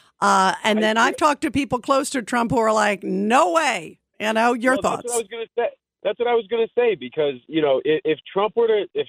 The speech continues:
Speaker 2: Trump were to consider, uh, Nikki as a vice president, I feel like he would be, you know, not himself, but that would be like a, a, a kick in the pants to all of us who support him. We support him because he's not her,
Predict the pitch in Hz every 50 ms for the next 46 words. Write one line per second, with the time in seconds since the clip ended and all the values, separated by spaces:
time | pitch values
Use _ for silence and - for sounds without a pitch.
0 | - - - 185 196 196 - 226 220 208 - - 175 151 131 _ - 180 175 165
1 | 143 120 104 101 _ 127 120 113 110 104 107 135 - - - 151 135 117 107 107
2 | - 127 127 123 - - - 147 170 190 156 147 117 104 104 - _ _ _ _
3 | _ _ _ _ - 135 139 127 - _ _ 185 226 254 277 277 180 131 117 117
4 | 113 - - - 151 151 151 147 135 113 139 135 131 131 131 131 123 - _ -
5 | - - - _ - 135 143 135 127 120 117 107 123 139 180 175 - - _ -
6 | 175 160 147 - - 196 214 214 - 131 113 123 147 180 202 196 160 156 147 131
7 | 127 117 - - 107 110 113 - _ - 110 104 101 101 101 - _ _ - _
8 | _ - - - - - 196 185 - 175 135 123 - _ - 202 226 208 170 -
9 | _ - 139 - 123 135 147 147 151 143 139 139 131 - - 160 143 - - -
10 | 123 - - 165 208 - 233 170 123 101 98 113 160 202 - _ - 160 - -
11 | 202 220 214 190 - 156 147 131 117 127 120 - - 131 123 - _ _ _ _
12 | _ _ _ - 202 190 151 117 147 165 185 143 135 127 202 247 226 143 117